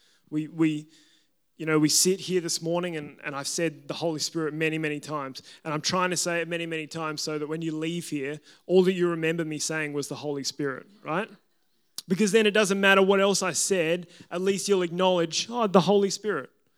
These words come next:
And you take from that whatever, whatever it is that you want. If we pray over something, if we start something in the Spirit, then we, we have to continue it by the Spirit. When things get hard,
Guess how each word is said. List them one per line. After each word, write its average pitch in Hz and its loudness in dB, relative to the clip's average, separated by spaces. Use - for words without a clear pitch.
And 160 -2
you 175 2
take 175 -2
from 175 -10
that 165 -6
whatever, 170 0
whatever 165 4
it 156 -4
is 139 -6
that 143 -10
you 143 -6
want. 135 -8
If - -12
we 160 -2
pray 190 0
over 175 -4
something, 175 -4
if 160 -10
we 160 -6
start 160 -4
something 160 -8
in 196 2
the 170 -2
Spirit, 180 2
then 175 -2
we, 170 -4
we 170 -2
have 160 -4
to 190 -2
continue 175 -6
it 131 -8
by 131 -6
the 127 -12
Spirit. 139 -8
When 156 -6
things 175 -4
get 147 -4
hard, 180 0